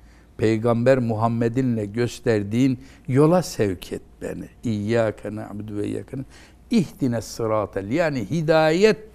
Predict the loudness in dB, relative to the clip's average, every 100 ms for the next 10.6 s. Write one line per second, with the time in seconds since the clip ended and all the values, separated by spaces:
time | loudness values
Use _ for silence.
0 | -20 -20 -20 -18 -4 2 4 4 2 -2
1 | 0 0 0 0 -4 -8 -10 -6 -6 -6
2 | -6 -6 -6 -4 -2 -4 -4 -4 -4 -10
3 | -6 -4 -4 -4 -4 -2 0 0 0 -2
4 | -2 -2 -2 -2 -2 -4 -8 -18 -20 _
5 | -20 -20 -20 -20 -20 -20 -20 -20 -20 -20
6 | -20 -20 -20 -20 -20 -20 -20 -20 -6 -4
7 | -2 -4 0 0 0 -6 -10 -6 0 0
8 | 0 -4 -10 -10 -16 -20 -20 -20 _ -20
9 | -20 -20 -20 -8 2 6 10 10 8 6
10 | 10 10 10 8 4